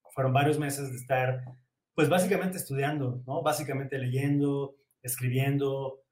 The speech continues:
revisando un montón de películas que no había visto, revisando series también que, que, bueno, pues, que no, no conocía, pues. Entonces, fueron varios meses como de mucha concentración y como tratar de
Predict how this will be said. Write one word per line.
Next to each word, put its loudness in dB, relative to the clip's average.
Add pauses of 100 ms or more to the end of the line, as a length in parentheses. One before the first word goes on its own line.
(120)
revisando 2
un 4
montón 0
de -2
películas -4
que -8
no -4
había 0
visto, -4 (400)
revisando 2
series -2
también 2
que, -2
que, -14
bueno, 0
pues, -8 (480)
que -6
no, 4
no 8
conocía, 2
pues. -4
Entonces, -4 (340)
fueron 2
varios 2
meses -4
como 0
de 6
mucha 2 (360)
concentración 0
y 0
como -2
tratar 2
de 0